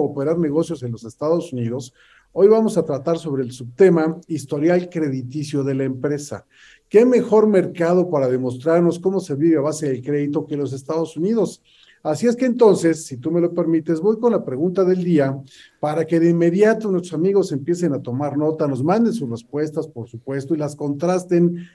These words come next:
al final del programa cuando tú des la respuesta adecuada. Y miren, la pregunta del día es, "No tengo visa. Como extranjero, ¿puedo ser dueño de una empresa americana?"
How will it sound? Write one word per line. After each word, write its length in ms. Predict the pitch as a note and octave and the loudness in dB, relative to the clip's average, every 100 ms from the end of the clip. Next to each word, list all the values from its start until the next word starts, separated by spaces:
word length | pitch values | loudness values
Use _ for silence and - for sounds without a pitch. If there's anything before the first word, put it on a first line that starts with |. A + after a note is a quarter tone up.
| _ | _
al 180 | - G3 | -4 -2
final 380 | G3 F3 D#3+ E3+ | 0 0 2 2
del 160 | E3+ E3+ | 0 -2
programa 400 | E3+ D#3 D#3 E3+ | 0 0 0 -4
cuando 280 | C3 A#2+ | -4 -4
tú 160 | A#2+ E3+ | -2 0
des 160 | D#3+ D3+ | 0 -2
la 120 | B2+ | -4
respuesta 560 | A2+ - C3+ C3 C#3+ C3+ | -6 -8 -8 -6 -10 -8
adecuada. 580 | B2 A#2 B2 A#2+ G#2 - | -6 -4 -4 -4 -6 -6
Y 80 | F3 | 0
miren, 460 | A3 D#3+ A2 - - - - - | 4 4 2 -6 -18 -20 -20 -2
la 180 | F3+ F3+ | 0 2
pregunta 380 | G#3+ C4 B3 | 0 0 2
del 180 | G#3+ E3 | 4 4
día 220 | D#3 C#3 | 2 0
es, 380 | B2+ B2 - - - | 0 -4 -12 -20 -6
"No 260 | D#3+ A#3 A#3 | 2 4 4
tengo 320 | A#3+ G#3 F3+ | 4 2 2
visa. 480 | A3 - C#3+ A#2 - _ _ _ | 0 -2 -4 -4 -12 _ _ _
Como 240 | C#3+ C#3+ D#3+ | -6 0 0
extranjero, 880 | D#3 E3+ D#3 D3+ G3 F#3 F3 F3 - - | 0 -2 -2 2 4 4 2 -2 -14 -14
¿puedo 300 | - G3+ G3 | 2 4 4
ser 180 | - F#3+ | 2 0
dueño 320 | E3 E3+ E3 | 2 2 2
de 60 | D3+ | 2
una 140 | D#3+ | 0
empresa 520 | C#3 C#3 C#3+ C#3 C#3 A#2+ | 0 -2 -2 -2 -4 -2
americana?" 680 | A#2 B2 B2 E3 G3+ C4+ | 0 -2 0 2 2 -2